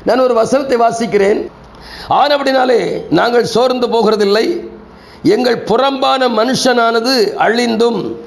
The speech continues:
உள்ளான மனுஷன் நாளுக்கு நாள் புதிதாக்கப்படுகிறது." நல்ல கவனிங்க, புறம்பான மனுஷன் இருக்கிற வரைக்கும்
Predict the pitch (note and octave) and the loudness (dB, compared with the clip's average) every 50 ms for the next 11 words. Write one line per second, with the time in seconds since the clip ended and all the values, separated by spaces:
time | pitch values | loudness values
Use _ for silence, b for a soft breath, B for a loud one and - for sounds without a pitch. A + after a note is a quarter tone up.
0 | B B B B B B B D3 G3+ B3+ D4 D4+ D4 C#4+ C#4+ C#4 C4+ C4+ C4 B3+ | B B B B B B B 0 2 4 4 2 2 2 2 2 2 2 2 2
1 | B3+ B3+ A#3+ A3+ G#3+ G3 G#3 A#3 A3+ - - B3+ B3+ A#3+ G#3+ G3 G3 A3+ B3+ C4 | 2 0 0 0 0 0 0 0 0 0 2 2 2 2 2 2 2 2 2 2
2 | B3 A#3+ - - A3+ A3 G#3 A3+ B3+ A3+ - - G#3 A3 B3+ A#3+ B3 A3+ G#3+ - | 0 0 0 -2 0 2 2 0 0 -2 -4 -2 -2 0 0 0 0 0 0 -2
3 | - - A#3 G3+ - - G#3 G#3 G3+ G3 E3+ F#3 F3+ F3 E3 F3 E3+ D#3+ C#3 - | -4 -4 -4 -4 -2 -2 0 0 2 2 2 2 2 2 4 4 4 2 2 0
4 | - - E3 A3 A#3+ B3 A3+ G3+ G#3+ G#3+ A3+ A3+ A3 G#3+ G3 F#3 F#3+ A3 A#3+ A#3+ | 0 -2 -2 -2 0 0 0 0 0 0 0 0 0 2 2 2 2 0 0 -2
5 | G#3 - B B B B B B B - - A#3+ C#4 D4+ D#4 D#4+ D#4 D#4 D#4 D4+ | -6 -10 B B B B B B B -2 0 0 2 4 2 2 2 0 0 0
6 | D4 D4 C#4+ C#4+ C#4 C#4 C4 B3 A#3 A#3+ C4 D4 C#4+ - - D4 C#4+ B3 G#3+ A#3+ | 2 2 2 0 0 0 0 0 0 0 0 0 -2 0 0 0 0 0 2 0
7 | C4+ D4+ C#4 - - - C#4+ C#4 C4 A3 G#3+ G#3+ A#3+ C#4+ D4 C#4 - - D4 D4+ | 0 0 -2 -2 -2 0 0 2 2 2 2 2 2 2 0 0 -2 -2 -2 -2
8 | F4 E4 - - - - | -2 -2 -6 -10 -14 -18